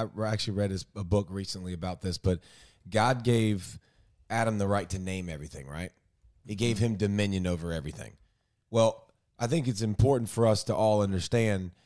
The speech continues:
'cause you can take, you know, Bible, uh, you can take quotes and verses out of context, I think, sometimes. God gave dominion and named everything. He didn't do that with Eve. He didn't give dominion.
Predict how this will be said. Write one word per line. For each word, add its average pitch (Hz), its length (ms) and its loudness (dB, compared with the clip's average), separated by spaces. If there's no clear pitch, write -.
'cause 107 160 0
you 123 80 2
can 120 140 0
take, 110 280 0
you 120 120 -4
know, 85 220 -4
Bible, 98 580 -2
uh, 80 300 -6
you 117 80 -8
can 117 100 -4
take 110 200 0
quotes 104 420 -4
and 92 160 -6
verses 95 480 -4
out 95 140 -4
of 92 80 -8
context, 101 560 -4
I 90 60 -4
think, 85 180 -6
sometimes. 87 500 -6
God 139 240 4
gave 135 320 2
dominion 147 540 2
and 104 180 0
named 131 260 0
everything. 123 260 0
He 117 120 0
didn't 180 200 -2
do 165 120 0
that 127 160 0
with 104 100 0
Eve. 90 300 -6
He 135 80 -4
didn't 156 160 -6
give 131 260 0
dominion. 107 600 0